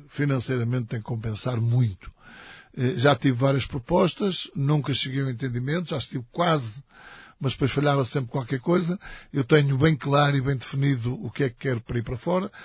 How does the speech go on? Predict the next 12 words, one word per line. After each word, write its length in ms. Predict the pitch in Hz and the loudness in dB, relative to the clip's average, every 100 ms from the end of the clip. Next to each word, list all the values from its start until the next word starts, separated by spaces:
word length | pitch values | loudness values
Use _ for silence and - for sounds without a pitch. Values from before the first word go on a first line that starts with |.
| - | -20
Se 140 | - 160 | -14 -2
me 80 | |
der 100 | 170 | 2
essas 220 | 180 135 147 | 2 0 -6
condições, 420 | 160 131 160 165 | -4 -2 -2 -2
não 100 | 147 | -2
tenho 160 | 143 | -6
qualquer 300 | 127 131 123 | -4 -4 -4
tipo 160 | 117 131 | -6 -8
de 60 | - | -8
problema 520 | 123 123 135 139 143 - - - _ | -6 -2 -2 -2 -6 -14 -20 -20 _
em, 680 | 139 127 123 123 120 120 139 | -2 2 4 4 2 0 -6